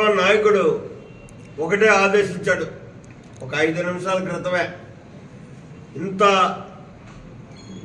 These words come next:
చాలా, అంటే, అక్కడ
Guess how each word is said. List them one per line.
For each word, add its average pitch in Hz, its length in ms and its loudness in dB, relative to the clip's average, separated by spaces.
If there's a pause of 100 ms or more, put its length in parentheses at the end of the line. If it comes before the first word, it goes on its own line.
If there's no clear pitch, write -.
(960)
చాలా, 214 400 6 (1300)
అంటే, 180 180 -2 (380)
అక్కడ 160 200 -8